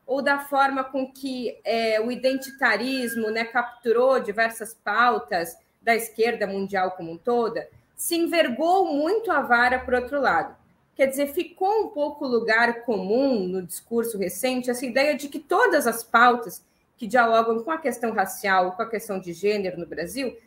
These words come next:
são pautas por excelência identitárias, porque elas têm recorte. Eu acho que essa avaliação é muito problemática. Inclusive, se a gente for pensar no que é o movimento de mulheres, ou o que é o movimento negro no Brasil.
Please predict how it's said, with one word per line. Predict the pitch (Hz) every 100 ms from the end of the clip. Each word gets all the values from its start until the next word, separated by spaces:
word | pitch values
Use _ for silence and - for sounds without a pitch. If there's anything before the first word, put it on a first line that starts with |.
| -
são | 330 311
pautas | 320 320 339
por | - 339
excelência | 339 339 277 302 311 311
identitárias, | 277 277 - - 294 285 285
porque | 302 311
elas | 294 311
têm | 294
recorte. | 302 320 - 226 180 - - _ _ _
Eu | 285
acho | 320 349
que |
essa | 381 359
avaliação | 320 320 330 381
é | 392
muito | 311 311 466 453
problemática. | - 226 202 175 - _ _ _ _ _ -
Inclusive, | 415 453 254 359 440
se |
a | 330
gente | 294 294
for | 277
pensar | 269 269 269 330
no | 330
que | 349 -
é | 311
o | 370
movimento | 349 302 269 254 277 277
de | 208
mulheres, | 190 165 190 233 220 175 175
ou |
o | 180
que | -
é | 202
o |
movimento | 196 190 196 208
negro | 208 233 302 392
no | 381 480
Brasil. | 480 302 180 165